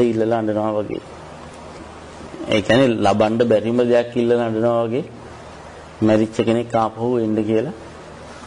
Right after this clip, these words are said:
අඬන එකේ කිසිම තේරුමක් නැහැ. දරුවෙක් තේරුමක් නැති විදියට හඳ ඉල්ලලා අඬනවා වගේ කියලා කියලා තියෙනවා. සමහර තැනක නම් කියලා තියෙනවා දරුවා නම් අඩු ගානේ පේන්න තියෙන දේ ඉල්ලන්නේ,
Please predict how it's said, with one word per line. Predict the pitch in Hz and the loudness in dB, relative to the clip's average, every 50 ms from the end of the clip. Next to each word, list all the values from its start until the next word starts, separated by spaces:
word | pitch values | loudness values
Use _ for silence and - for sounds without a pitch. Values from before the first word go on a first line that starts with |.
| - - - - - - - - - - - - - | -18 -18 -18 -18 -18 -20 -20 -20 -20 -18 -18 -18 -6
අඬන | - - 110 110 110 107 | 0 2 4 4 4 4
එකේ | 110 107 120 127 | 2 0 0 -2
කිසිම | 127 127 113 110 127 127 135 | -2 -4 -2 0 2 2 2
තේරුමක් | 123 120 113 117 113 113 117 113 110 - | 2 2 2 2 2 0 0 -2 -2 -2
නැහැ. | - 113 107 110 110 - - - - - - - - - - | -2 -2 -2 -2 -4 -6 -8 -12 -14 -18 -18 -18 -14 -8 -2
දරුවෙක් | 101 98 104 101 107 113 113 117 113 - - - - - - - - - - - | 2 2 4 4 4 4 2 2 -2 -6 -14 -18 -18 -18 -18 -18 -18 -18 -18 -6
තේරුමක් | - - 113 110 113 113 117 117 110 117 | 0 4 4 6 6 4 2 0 0 -2
නැති | - 107 104 104 110 | -2 -2 -2 0 0
විදියට | 110 107 104 107 110 107 - 131 - - - - - - - - - - - - - - - - - - | 0 2 2 2 2 2 0 -2 -4 -6 -10 -16 -18 -18 -18 -18 -18 -18 -18 -18 -18 -18 -18 -20 -18 -6
හඳ | - - 107 104 107 | -2 0 2 4 4
ඉල්ලලා | 104 101 95 101 101 101 110 107 | 4 2 2 2 2 2 2 2
අඬනවා | 101 98 98 101 98 98 95 | 0 -2 -4 -4 -4 -2 -2
වගේ | 95 95 101 117 131 - - - - - | -2 -2 -2 -2 -4 -8 -18 -18 -18 -10
කියලා | - - 107 104 98 | -4 0 0 0 2
කියලා | 104 101 95 95 92 | 2 2 2 2 0
තියෙනවා. | - - - - - - - - - - - - - - - - - - - | -2 -4 -6 -6 -8 -10 -14 -16 -16 -18 -18 -18 -18 -18 -18 -18 -18 -18 -4
සමහර | - - 110 110 123 127 127 113 | 0 2 4 4 4 4 2 2
තැනක | - 110 107 104 | 0 0 0 0
නම් | 110 107 104 101 98 | 0 0 -2 -2 -2
කියලා | 104 104 101 104 95 | 0 2 2 2 0
තියෙනවා | 101 98 95 95 104 127 143 143 - - - - - - - - | 0 -2 -2 -2 -2 -4 -6 -8 -12 -16 -18 -18 -18 -10 -2 2
දරුවා | 104 104 107 110 110 110 110 | 4 6 6 6 6 6 4
නම් | 110 110 110 107 | 2 2 0 0
අඩු | 101 104 107 | 0 0 2
ගානේ | 107 110 107 104 104 113 143 165 165 - - - - - - - - - - - | 2 4 4 2 0 -2 -6 -8 -10 -12 -18 -18 -18 -18 -16 -16 -16 -16 -6 0
පේන්න | - 104 104 110 123 131 127 | 4 6 6 6 6 6 4
තියෙන | 127 127 120 113 110 107 107 | 2 2 2 0 0 2 2
දේ | 107 104 | 2 2
ඉල්ලන්නේ, | 107 107 104 107 104 104 107 107 131 | 2 0 0 0 0 0 -2 -4 -4